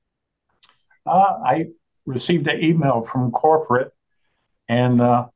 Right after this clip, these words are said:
a-, actually, they first said that I was nominated, and then eventually the congratulations came. So, email from corporate and an email from California. So,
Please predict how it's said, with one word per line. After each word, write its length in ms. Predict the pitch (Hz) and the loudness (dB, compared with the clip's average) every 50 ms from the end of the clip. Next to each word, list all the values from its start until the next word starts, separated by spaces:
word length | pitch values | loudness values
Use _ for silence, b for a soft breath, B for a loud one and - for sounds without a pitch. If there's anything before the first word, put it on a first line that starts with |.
| _ _ - | _ _ -8
a-, 20 | |
actually, 640 | 147 143 151 - 143 143 175 175 - - 170 139 139 | -6 -4 -4 -2 -2 -2 -2 -2 -4 -2 0 2 2
they 180 | 139 139 131 | 2 2 -2
first 300 | - - 175 160 156 - | -4 -8 -10 -10 -10 -8
said 180 | - 160 139 123 | -8 -8 -8 -6
that 140 | 156 143 131 | -4 2 2
I 60 | 131 | 2
was 260 | 131 127 127 117 - - | 2 2 -2 -8 -6 -2
nominated, 680 | 156 160 160 147 123 117 117 117 120 127 139 139 123 | 0 0 2 2 0 -2 -2 -2 -2 -2 -2 -4 -4
and 140 | 120 120 117 | -4 -6 -4
then 340 | 127 131 127 127 123 123 _ _ _ _ _ | -2 -2 -4 -4 -6 -8 _ _ _ _ _
eventually 680 | 127 127 131 139 143 143 - 170 151 151 147 147 143 | -8 -6 -6 -6 -6 -6 -8 -8 -6 -4 -4 -4 -6
the 180 | 139 - 139 135 | -6 -6 -8 -8
congratulations 1040 | 127 - 131 131 123 135 131 127 123 120 127 123 123 123 123 120 - - 117 110 - | -6 -4 -4 -2 2 2 2 2 2 -2 -4 -2 -2 -2 -2 -4 -6 -6 -4 -4 -6
came. 300 | _ _ 113 107 104 107 _ _ _ _ _ _ _ _ _ _ - - _ _ _ _ _ _ _ _ _ _ _ _ _ _ _ _ _ _ _ _ _ _ _ _ _ | _ _ -6 -6 -6 -8 _ _ _ _ _ _ _ _ _ _ -20 -20 _ _ _ _ _ _ _ _ _ _ _ _ _ _ _ _ _ _ _ _ _ _ _ _ _
So, 360 | _ - - 135 131 135 - - | _ 0 2 4 4 4 2 -2
email 320 | 147 143 139 143 147 147 143 | -4 -2 0 0 0 0 -2
from 260 | 143 - 160 143 123 | -2 -4 -4 -4 -4
corporate 640 | - - 139 139 131 - - 151 147 151 156 156 139 | -2 2 2 2 2 0 -2 -4 -4 -2 -4 -6 -4
and 220 | 127 120 127 123 | -2 -2 0 0
an 200 | 123 123 127 123 _ _ - | -2 -4 -6 -10 _ _ -4
email 320 | 131 131 143 147 151 147 | -2 0 0 0 0 0
from 280 | 143 - - 135 120 113 | -2 -2 -4 -4 -4 -2
California. 840 | - - 139 135 135 127 127 - - 151 147 147 127 113 104 101 | -2 0 0 0 0 -2 -6 -4 -2 0 0 2 2 0 0 -2
So, 280 | - - 143 143 143 | -6 -8 -10 -12 -12